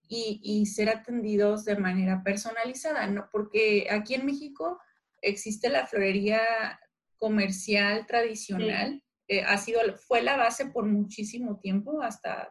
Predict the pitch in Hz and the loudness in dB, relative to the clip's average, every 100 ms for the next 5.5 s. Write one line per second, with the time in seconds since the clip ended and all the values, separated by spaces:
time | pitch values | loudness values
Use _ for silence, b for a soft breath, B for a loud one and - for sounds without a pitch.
0 | - 175 - 196 208 202 202 - 190 202 | -14 -12 -6 -4 -4 -4 -6 -6 -6 -6
1 | 185 180 202 302 - _ _ _ - 202 | -8 -10 -8 -8 -10 _ _ _ -8 -2
2 | 208 208 214 214 220 - 208 214 247 233 | 0 2 0 2 -2 -2 -2 -2 -2 -2
3 | 214 214 196 196 226 302 277 - - 190 | 2 2 4 4 4 0 -6 -10 -2 2
4 | 220 240 240 240 247 226 233 247 208 202 | 4 4 2 0 -4 -6 -8 -4 -2 0
5 | 196 202 269 330 | -2 0 -2 -4